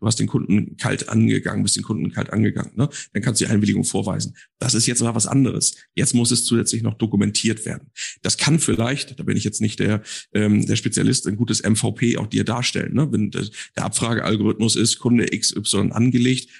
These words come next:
Einwilligung, ja, Haken hinter und schmeißt dir das System später aus, so eine, so, so ein Auszug. Das, denke ich mal, wird, wird ausreichen. Viele Systeme können das, ne? Ähm, wir haben in unserem,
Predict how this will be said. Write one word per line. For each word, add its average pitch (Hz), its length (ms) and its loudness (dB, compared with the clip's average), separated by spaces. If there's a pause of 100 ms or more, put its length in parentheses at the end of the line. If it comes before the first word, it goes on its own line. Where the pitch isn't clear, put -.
(100)
Einwilligung, 120 600 2
ja, 113 400 0
Haken 117 420 -4
hinter 120 400 0 (200)
und 104 160 0
schmeißt 107 340 2
dir 117 80 2
das 107 120 2
System - 280 0
später 110 340 -2
aus, 135 300 0
so 101 80 -4
eine, 95 200 0
so, 101 180 -2
so 98 120 -2
ein 101 80 -2
Auszug. - 520 -2 (280)
Das, 82 120 -2
denke 120 180 0
ich 113 60 -2
mal, 120 140 2
wird, 101 220 -4
wird - 120 -2
ausreichen. - 560 -4 (220)
Viele 120 200 2
Systeme 113 360 0
können 139 220 0
das, - 240 -2
ne? 160 220 2
Ähm, 110 380 2 (600)
wir - 120 -4
haben 104 100 4
in - 80 2
unserem, 113 360 0